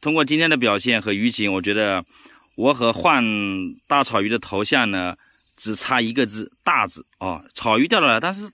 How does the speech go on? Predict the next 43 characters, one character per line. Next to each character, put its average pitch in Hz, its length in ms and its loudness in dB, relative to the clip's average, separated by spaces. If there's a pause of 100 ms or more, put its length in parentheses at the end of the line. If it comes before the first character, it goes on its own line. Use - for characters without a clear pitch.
还 - 160 -4
是 226 120 -2
小 - 280 0
了 101 80 -2
一 120 80 2
点， 95 240 -4 (140)
好， 95 260 -6 (340)
所 110 200 -2
以 107 100 0
呢， 101 520 0 (800)
明 127 160 4
天 185 160 -4
继 175 100 -4
续， 131 260 -4
我 98 160 -4
觉 117 120 0
得 135 160 2
还 - 240 -6
是 135 160 0
有 98 120 0
希 - 220 -2
望 120 180 2
的， 85 120 -10 (260)
好， 101 180 -4 (380)
加 110 160 0
油！ 98 120 -2 (420)
然 95 100 -4
后 104 60 -2
今 120 160 2
天 131 100 4
的 113 80 2
视 - 140 -6
频 110 160 0
我 98 40 0
们 95 140 0
就 95 400 0
分 123 180 -2
享 113 80 2
到 95 60 0
这 101 100 -4
里 92 120 -2
了 78 80 -6
啊 80 120 -6